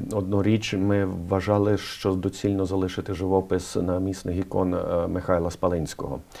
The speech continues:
Тому що майже ніде його намісних ікон не збереглося. Можливо, за виключенням, це є церква в Токаю,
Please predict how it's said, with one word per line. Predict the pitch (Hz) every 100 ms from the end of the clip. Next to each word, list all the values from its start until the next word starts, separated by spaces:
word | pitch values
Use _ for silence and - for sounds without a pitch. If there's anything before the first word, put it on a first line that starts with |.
| - - - - -
Тому | 95 95
що | 98 - 95
майже | 104 104 98
ніде | 107 98 104 87 -
його | - 98 87
намісних | 90 90 95 - 87
ікон | 90 95 90
не | 90
збереглося. | 82 92 95 110 127 123 110 - -
Можливо, | - 101 110 113 101
за | 98
виключенням, | 95 110 98 92 98 98 95
це | 92 95
є | 95
церква | 90 95 90 90
в | 85
Токаю, | - 85 76 82 120